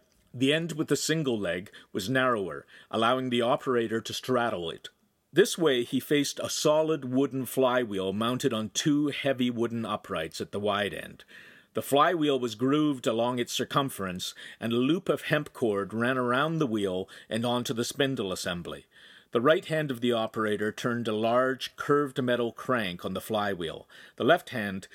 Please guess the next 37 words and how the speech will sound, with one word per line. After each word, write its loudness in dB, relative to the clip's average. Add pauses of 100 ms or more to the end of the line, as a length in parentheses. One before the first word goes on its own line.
(160)
did 2
all 0
the -2
lens -2
shaping. -8 (400)
Back 2
in 2
his 0
element, 0 (240)
and 0
with 4
a 0
modicum 0
of -2
hope 2
renewed 0
in -2
his -6
heart, 0 (480)
Agostino 2
was -2
a -2
good 2
and -16
pleasant 0
teacher. -4 (560)
He 0
praised 4
Lincoln 0
on -4
setting 0
the 0
pitch -2
pot -2
in -4
the -6
coals. -2